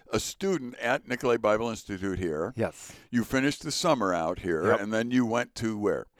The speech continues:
Speaker 2: So, <clears throat> I finished out the summer, and I started, uh, like, interacting with my ministry called Remember God Loves You, and I'll meet you at the finish line. And it's more of a ministry. It's, uh,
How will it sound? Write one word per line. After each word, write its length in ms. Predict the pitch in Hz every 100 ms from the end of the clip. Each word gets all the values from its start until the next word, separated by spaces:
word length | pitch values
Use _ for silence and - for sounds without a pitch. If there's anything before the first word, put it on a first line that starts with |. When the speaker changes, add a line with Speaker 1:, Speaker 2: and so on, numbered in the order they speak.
| - - - - _ -
Speaker 2:
So, 320 | - 131 113 - - - 156
<clears throat> 320 | 110 - -
I 120 | 117
finished 440 | 113 147 147 - 135
out 140 | 117
the 40 | 110
summer, 360 | 139 123 101
and 200 | 90 98 98
I 100 | 90
started, 560 | - 110 104 98 92 82 _ _ _ 175 -
uh, 200 | 113 98 -
like, 260 | 107 98 -
interacting 600 | 113 107 101 104 113 92
with 320 | 87 85 - -
my 180 | 104 92
ministry 600 | 127 120 - 90 95 _ -
called 260 | 104 87
Remember 320 | 95 101 98
God 160 | 98 85
Loves 240 | 98 92 90
You, 140 | 87
and 80 | 87
I'll 80 | 87
meet 120 | 101
you 80 | 85
at 80 |
the 80 | -
finish 280 | 113 98 -
line. 160 | 85 - - - - - -
And 240 | 113 107 104
it's 300 | 104 - - -
more 200 | 117 120
of 80 | 117
a 80 | 104
ministry. 460 | 120 117 123 101
It's, 160 | 95 107
uh, 140 | 92